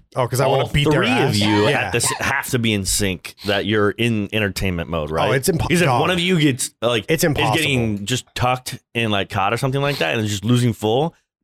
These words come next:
Speaker 2: their
Speaker 1: Yeah.
Speaker 2: vibe is just gonna bring you guys down, r-, r-, right? So,
Speaker 1: Oh, dude,
Speaker 2: like,
Speaker 1: it's
Speaker 2: if Blake is losing full, like, he's gonna start, like, bitching and complaining,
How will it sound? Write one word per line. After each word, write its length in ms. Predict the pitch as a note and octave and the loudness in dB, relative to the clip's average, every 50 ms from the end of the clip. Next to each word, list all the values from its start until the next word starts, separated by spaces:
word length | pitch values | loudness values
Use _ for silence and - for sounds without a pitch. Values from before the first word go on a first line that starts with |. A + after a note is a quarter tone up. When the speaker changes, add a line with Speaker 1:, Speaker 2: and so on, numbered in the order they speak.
| _ _ _ - | _ _ _ -4
Speaker 2:
their 220 | A#2 C#3 D#3 D#3+ | 0 2 2 4
Speaker 1:
Yeah. 60 | D3+ C3 | 4 4
Speaker 2:
vibe 260 | C3+ B2 B2 B2 A#2+ | 2 2 2 0 0
is 80 | A2 G#2 | -2 -4
just 140 | G2+ G2+ G2 | -4 -4 0
gonna 160 | A2 G#2+ F#2+ | 0 0 2
bring 200 | F#2+ G#2+ G2 F#2+ | 0 0 -2 0
you 140 | G2 G2+ G2 | 0 0 2
guys 300 | G2 E2+ E2 E2 D#2+ E2+ | 2 2 0 0 -2 -2
down, 320 | F#2 F2+ F2+ E2 D2 D2+ | -2 -2 -2 -2 -4 -8
r-, 100 | D2+ - - | -10 -10 -10
r-, 100 | F2+ - - | -10 -8 -4
right? 300 | E2+ E2 F2+ F#2+ - - | -2 -2 0 -2 -4 -6
So, 300 | - - F2+ F2 D#2+ D#2+ | -6 -4 -2 -2 -2 0
Speaker 1:
Oh, 200 | - C3 A#2+ G#2+ | 0 0 0 0
dude, 140 | G2 G#2 G2 G#2+ | 0 0 0 0
Speaker 2:
like, 100 | A#2 A2+ | 0 0
Speaker 1:
it's 80 | A2 | 0
Speaker 2:
if 60 | F#2 | 0
Blake 280 | A#2+ B2+ B2 A#2+ - - - | 0 0 0 -2 -4 -8 -6
is 160 | G2 A2+ G#2 | -4 -2 -2
losing 320 | G2+ A2+ A#2+ A2+ A2+ A#2 G#2 | 0 0 0 0 0 -2 -2
full, 380 | - - G2+ G2+ A2 C3+ C#3+ | -2 0 0 2 2 2 0
like, 140 | - G#2+ F#2 | 0 -2 -2
he's 200 | - A#2 A2 G2 | -2 -4 -4 -4
gonna 160 | G2 A2+ G#2+ | -4 -4 -4
start, 220 | G2+ - A2 G2+ F#2 | -2 -2 0 0 0
like, 160 | F#2+ G2 F2+ | 0 0 -2
bitching 280 | G#2 G2+ - - G2+ G2 | -2 -4 -2 -2 -2 -2
and 80 | F#2+ | -2
complaining, 540 | F#2 G2 F2+ - G2 F#2+ G2 G#2 G#2+ A#2 | -4 -4 -2 -2 0 0 0 0 0 -2